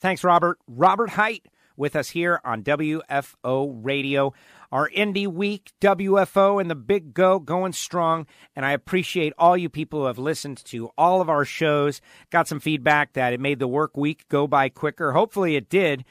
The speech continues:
and, uh, I want your feedback on this new rollout, like the interviews stretched out over the course of the week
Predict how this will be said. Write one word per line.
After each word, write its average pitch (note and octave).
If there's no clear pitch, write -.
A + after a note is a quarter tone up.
and, C#3+
uh, B2+
I D#3+
want C4+
your A#3
feedback F3+
on D3
this C#3+
new G3+
rollout, E3
like A2+
the B2+
interviews F#3
stretched -
out F3
over D#3
the C3+
course F3
of -
the D3+
week D3+